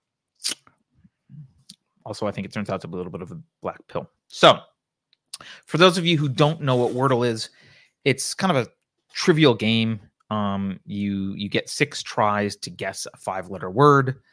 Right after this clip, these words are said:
uh, and it shows you if you got a letter right and the position right, or a letter right and the position wrong. And, um, you know,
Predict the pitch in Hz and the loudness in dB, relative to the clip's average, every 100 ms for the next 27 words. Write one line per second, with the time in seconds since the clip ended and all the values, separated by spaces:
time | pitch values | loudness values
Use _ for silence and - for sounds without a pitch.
0 | _ _ _ _ - 95 92 90 87 104 | _ _ _ _ -8 -4 -2 -4 -6 -10
1 | - _ _ _ 107 104 95 98 - - | -20 _ _ _ -2 0 0 -2 -2 0
2 | 117 113 113 107 - 104 98 101 101 95 | 2 2 0 -4 -2 -4 -2 -2 -2 -4
3 | 98 98 92 - 92 - 101 104 98 95 | -4 -4 -6 -10 -10 -8 -8 -8 -8 -6
4 | 92 - 95 92 95 92 90 90 95 95 | -6 -6 -6 -6 -6 -6 -6 -8 -8 -10
5 | - 92 98 170 185 139 123 - _ _ | -8 -10 0 6 6 6 2 -6 _ _
6 | _ _ _ 104 101 95 92 - - - | _ _ _ -4 -2 -2 -4 -8 -14 -8
7 | 104 98 92 98 - _ _ _ _ _ | -4 -4 -4 -6 -10 _ _ _ _ _
8 | _ _ 262 233 208 | _ _ 4 6 6